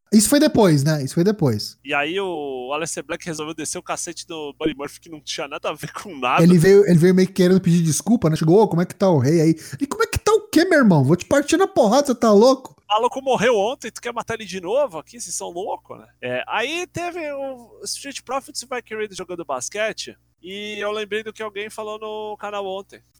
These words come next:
Speaker 2: Sobrou pro Viking Raiders a galhofa, né?
Speaker 1: Assumiram o Revival, é.
Speaker 2: É, é, sobrou a galhofa, e aí quando tá setenta e quatro a dois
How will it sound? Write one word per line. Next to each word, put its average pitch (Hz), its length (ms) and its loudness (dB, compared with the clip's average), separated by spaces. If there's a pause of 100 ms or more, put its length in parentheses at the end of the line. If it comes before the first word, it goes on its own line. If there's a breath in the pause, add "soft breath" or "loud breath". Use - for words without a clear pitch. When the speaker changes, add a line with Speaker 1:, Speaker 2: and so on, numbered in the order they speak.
Speaker 2:
Sobrou 233 440 0
pro 311 160 -16
Viking 294 300 -2
Raiders 247 340 -2
a 262 60 -2
galhofa, 160 440 -2
né? 110 120 -16 (140)
Speaker 1:
Assumiram 180 440 6
o - 20 4
Revival, 175 480 6 (420)
é. 139 40 -4
Speaker 2:
É, 170 460 -6
é, - 40 -18
sobrou 180 380 -4
a - 20 -8
galhofa, 208 640 -4 (120)
e 165 200 -12
aí 185 160 -6
quando 233 240 -14
tá 208 260 -2
setenta 240 680 -8
e 214 60 -10
quatro - 560 -4
a 170 60 -4
dois 208 560 -12